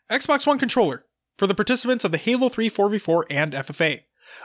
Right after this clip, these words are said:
Original Xbox controller for the participants of the Halo C E two v two. Controller cable, a headset, a mix amp.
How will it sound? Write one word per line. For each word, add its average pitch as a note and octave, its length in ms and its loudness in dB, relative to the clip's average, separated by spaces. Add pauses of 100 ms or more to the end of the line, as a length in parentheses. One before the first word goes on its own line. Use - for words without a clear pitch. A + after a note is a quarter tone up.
Original C4 380 2
Xbox A3 420 -2
controller G3+ 500 0 (160)
for F3 60 -4
the F3 80 -2
participants B3 500 0
of F3 120 -2
the D3+ 80 0
Halo B3+ 280 0
C A#3+ 180 0
E G#3+ 220 -2
two A3+ 200 0
v G#3+ 100 0
two. D3+ 220 -2 (400)
Controller F#3 400 0
cable, A3+ 480 0 (420)
a F#3 80 -4
headset, A#3 460 0 (320)
a D#3 60 -6
mix A3 240 0
amp. D3+ 220 -2